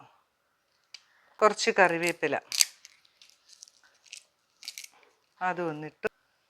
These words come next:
ഇച്ചിരി മഞ്ഞൾപ്പൊടിയെ, കുറച്ച് ഉപ്പ്, വെള്ളം. സ്റ്റൗ ഒക്കെ അങ്ങ് ഓൺ ചെയ്തേക്കാവേ. വെന്ത് വന്നോട്ടെ, മൂടി വെച്ച് വേവിച്ചേക്കാം. ആ നോക്കിയേ, തേങ്ങ അരയ്ക്കണം.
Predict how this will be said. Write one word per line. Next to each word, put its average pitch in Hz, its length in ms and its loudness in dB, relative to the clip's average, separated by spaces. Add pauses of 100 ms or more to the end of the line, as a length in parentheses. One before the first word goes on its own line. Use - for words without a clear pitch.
(320)
ഇച്ചിരി 196 360 -6
മഞ്ഞൾപ്പൊടിയെ, 160 680 -8 (1300)
കുറച്ച് 196 380 2
ഉപ്പ്, - 240 -4 (600)
വെള്ളം. 175 320 4 (1900)
സ്റ്റൗ 240 220 12 (100)
ഒക്കെ 214 200 -2
അങ്ങ് 208 180 0 (440)
ഓൺ 202 100 4 (100)
ചെയ്തേക്കാവേ. 156 520 2 (380)
വെന്ത് 190 380 0
വന്നോട്ടെ, 151 420 2 (600)
മൂടി 214 260 4
വെച്ച് - 300 -4
വേവിച്ചേക്കാം. 147 500 -2 (1120)
ആ 190 100 -2
നോക്കിയേ, 190 300 -2 (680)
തേങ്ങ 233 360 10
അരയ്ക്കണം. 160 380 2